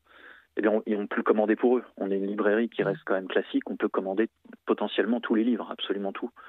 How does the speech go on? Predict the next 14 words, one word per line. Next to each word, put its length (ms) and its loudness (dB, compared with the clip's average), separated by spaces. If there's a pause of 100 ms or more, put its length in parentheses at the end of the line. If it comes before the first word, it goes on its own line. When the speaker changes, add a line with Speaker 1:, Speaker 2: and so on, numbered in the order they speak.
(760)
Speaker 1:
Donc, 260 -6
euh, 300 0 (120)
ça, 80 4 (140)
c'est, 280 2
ça, 60 2 (200)
ça 60 0
nous 100 -2
permet 260 0
aussi, 240 -2
nous, 180 2
de 80 2
voir 460 4
ce 100 -8
que, 520 -2